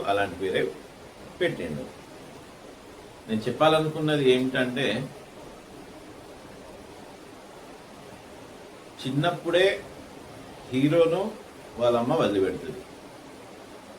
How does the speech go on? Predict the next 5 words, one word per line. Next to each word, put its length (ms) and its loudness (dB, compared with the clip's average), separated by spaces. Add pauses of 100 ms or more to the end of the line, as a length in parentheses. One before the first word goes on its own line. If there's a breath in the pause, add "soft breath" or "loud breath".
(340)
ఎందుకు 300 4
వదిలిపెడుతుంది, 920 4 (320)
ఎందుకు 300 2
త్యాగం 480 4
చేసింది 520 -4